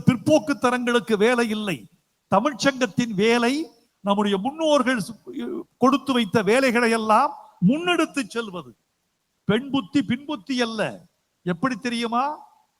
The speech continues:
பின்னால் வருவதை உணர்ந்து சொல்லக்கூடிய புத்தி பின் புத்தி. பின் புத்தி என்றால் பின்னால் வருவதை முன்கூட்டியே உணர்ந்து சொல்லக்கூடிய புத்தி. இப்படி சொல்லித்தான் நம்முடைய பெண்மை இன்னைக்கு வளர்க்க வேண்டும் என்று கேட்டுக்கொள்கிறேன்.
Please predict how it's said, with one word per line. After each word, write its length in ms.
பின்னால் 840
வருவதை 680
உணர்ந்து 640
சொல்லக்கூடிய 720
புத்தி 600
பின் 240
புத்தி. 480
பின் 240
புத்தி 320
என்றால் 520
பின்னால் 580
வருவதை 480
முன்கூட்டியே 1040
உணர்ந்து 440
சொல்லக்கூடிய 640
புத்தி. 480
இப்படி 460
சொல்லித்தான் 680
நம்முடைய 340
பெண்மை 300
இன்னைக்கு 240
வளர்க்க 320
வேண்டும் 220
என்று 200
கேட்டுக்கொள்கிறேன். 720